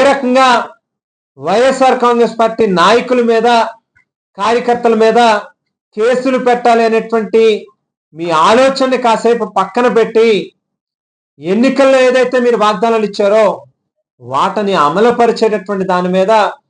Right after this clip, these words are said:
మీ దృష్టి కేంద్రీకరించండి. లేకపోతే ప్రజల్లోంచి వచ్చేటటువంటి వ్యతిరేకత మీరు తట్టుకోలేరు. ఖచ్చితంగా ఏదైతే మీరు ఆవేళ ప్రతిపక్షంలో ఉన్నటువంటి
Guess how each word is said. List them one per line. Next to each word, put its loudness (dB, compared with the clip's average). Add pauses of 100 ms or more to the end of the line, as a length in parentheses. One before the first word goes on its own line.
(240)
మీ -8 (140)
దృష్టి -4 (100)
కేంద్రీకరించండి. 0 (680)
లేకపోతే 2 (120)
ప్రజల్లోంచి 2 (100)
వచ్చేటటువంటి -4 (1080)
వ్యతిరేకత 2 (840)
మీరు -8 (120)
తట్టుకోలేరు. 0 (720)
ఖచ్చితంగా -2 (160)
ఏదైతే 0 (1040)
మీరు -4
ఆవేళ 2 (120)
ప్రతిపక్షంలో 0
ఉన్నటువంటి -4